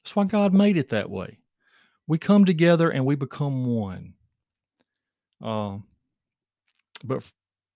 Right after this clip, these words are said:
you know, this spiritual warfare is what we're in. I hope that we all see that. G-, Satan is determined to disrupt God's original design.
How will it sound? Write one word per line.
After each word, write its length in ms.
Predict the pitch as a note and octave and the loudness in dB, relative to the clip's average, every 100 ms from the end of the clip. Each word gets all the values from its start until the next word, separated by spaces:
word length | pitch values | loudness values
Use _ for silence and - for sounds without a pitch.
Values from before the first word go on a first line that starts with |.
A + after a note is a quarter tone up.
| _ _ _ - | _ _ _ -2
you 80 | |
know, 100 | B2+ | -2
this 280 | B2 E3 - - | 0 -2 -4 -10
spiritual 640 | - - A#3 C#4 - C#3+ | -12 -4 0 2 4 2
warfare 520 | A#2 C3 C3+ A2 G2+ G2 | 2 0 0 -2 -4 -4
is 120 | - | -4
what 180 | G#2+ G2 | -6 -6
we're 140 | G2 | -8
in. 240 | G2 G2+ | -8 -6
I 40 | G#2+ | -4
hope 180 | G3 - | -2 -2
that 100 | G2+ | -4
we 140 | G2+ | -4
all 160 | F2+ F2+ | -4 -6
see 260 | - F#2+ | -8 -8
that. 280 | F#2 F#2 A2+ _ _ _ _ _ _ _ _ A#3+ - _ _ _ _ B2 | -10 -12 -16 _ _ _ _ _ _ _ _ -20 -20 _ _ _ _ -4
G-, 100 | D3 | -4
Satan 520 | - F#3 G#3+ E3+ D#3 | 0 4 4 4 2
is 300 | D#3 D3 B2+ - _ _ _ A#2+ | 4 2 2 -2 _ _ _ -4
determined 880 | A#2 - - G#3+ G#3+ C3+ F#2+ G2 - _ _ _ - | -2 -4 0 4 6 6 2 -4 -16 _ _ _ -8
to 100 | A2+ | -4
disrupt 600 | A#2+ A#2+ B2 A#2 - A2 | -2 -2 0 -2 -2 -4
God's 340 | G#2+ G2+ G2+ | -2 -2 -4
original 400 | G2 G2 F#2 F2+ | -6 -6 -8 -10
design. 540 | F#2 F#2 F#2 F#2 A#2 | -10 -10 -8 -10 -12